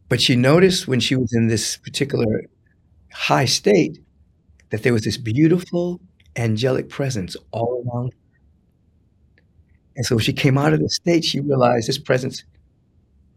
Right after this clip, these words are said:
has been with her entire life. And it started to integrate into her life. She realized the presence was always with her. She was always supported. And then that became her dominant thought. That became her dominant feeling. And the sabotage stopped.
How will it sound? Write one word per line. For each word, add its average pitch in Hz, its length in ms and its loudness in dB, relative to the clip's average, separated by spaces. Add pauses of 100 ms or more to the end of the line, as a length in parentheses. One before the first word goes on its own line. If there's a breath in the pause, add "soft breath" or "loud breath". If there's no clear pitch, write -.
(120)
has 131 120 0
been 143 180 2
with 135 140 0
her 139 100 4
entire 131 360 -2
life. - 480 -8 (800 soft breath)
And 123 120 0
it 117 40 0
started 139 300 6
to - 140 0
integrate 123 440 2
into 107 220 -2
her 110 140 -2
life. - 540 -4 (400)
She - 140 -2
realized 113 560 4 (480)
the - 60 -20
presence 143 360 4
was 117 140 4
always 151 360 4
with 107 180 -2
her. 98 160 0
She - 140 0
was 117 180 0
always 151 300 4
supported. 113 460 -2 (400)
And 120 100 4
then 117 120 4
that 131 180 8
became 123 320 2
her 110 80 2
dominant 104 540 0
thought. 160 340 2 (680 soft breath)
That 117 140 2
became 117 240 2
her 110 100 2
dominant 95 460 0
feeling. 135 600 0 (220)
And 101 140 -6
the 87 40 -4
sabotage 104 600 0
stopped. - 460 -6